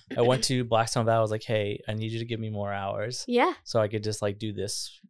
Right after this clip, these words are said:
Speaker 1: more and then
Speaker 2: Mm-hmm.
Speaker 1: not have to worry about any other jobs,"
Speaker 2: And
Speaker 1: really.
Speaker 2: they did?
Speaker 1: Yeah.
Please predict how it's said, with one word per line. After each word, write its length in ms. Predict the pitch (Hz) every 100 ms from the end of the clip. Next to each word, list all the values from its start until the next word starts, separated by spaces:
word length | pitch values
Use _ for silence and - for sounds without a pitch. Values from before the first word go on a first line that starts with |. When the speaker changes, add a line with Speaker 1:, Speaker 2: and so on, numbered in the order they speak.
| -
Speaker 1:
more 460 | 113 107 110 113 -
and 120 | 104
then 120 | 233 233
Speaker 2:
Mm-hmm. 80 | -
Speaker 1:
not 180 | 101
have 120 | 98 -
to 80 |
worry 180 | 101 101
about 220 | 101 101
any 180 | 104 101
other 180 | 98 104
jobs," 300 | 113 113 -
Speaker 2:
And 100 | 233
Speaker 1:
really. 120 | 220
Speaker 2:
they 220 | - 196
did? 80 | 269 - _ -
Speaker 1:
Yeah. 140 | 139